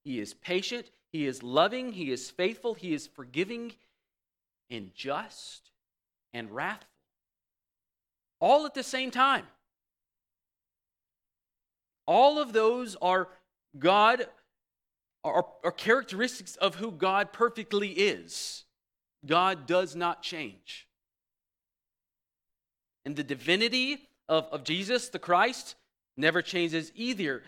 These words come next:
But, but, but the man, Christ Jesus, does undergo change. He does experience time. He does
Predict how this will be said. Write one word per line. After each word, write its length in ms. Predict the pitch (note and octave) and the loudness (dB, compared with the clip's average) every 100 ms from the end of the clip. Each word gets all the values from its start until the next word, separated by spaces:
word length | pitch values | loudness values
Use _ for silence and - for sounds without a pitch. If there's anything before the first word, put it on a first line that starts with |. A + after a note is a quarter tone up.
| _ | _
But, 140 | - D#3+ | -2 0
but, 140 | F3 | -2
but 100 | E3+ | 0
the 80 | F3+ | 0
man, 600 | E3 F3+ C4 D#4 A3 F3+ | 0 2 4 4 2 -2
Christ 440 | - F3 D#3+ D3+ - | -4 2 2 0 -4
Jesus, 440 | D#3 D#3 G#3 - _ _ D#3 | -4 -4 -8 -10 _ _ 2
does 480 | B3 B3+ G3 - - | 2 2 -2 -10 -4
undergo 600 | F3+ D3+ D3+ C#3 C3+ A#2 | -4 -2 -4 -2 -2 -4
change. 540 | - D3+ A2+ G2 F#2 | -8 -10 -8 -10 -14
He 100 | A3 | -14
does 340 | G3+ A3+ A#3+ F3+ | -2 0 0 -4
experience 720 | E3+ - - D3 B2 A2+ - | -12 -10 -6 -4 -4 -10 -16
time. 300 | - A2+ G2 _ _ | -14 -12 -12 _ _
He 100 | - | -14
does 460 | F#3 F#3 A3+ A#3+ - | 0 4 4 2 -4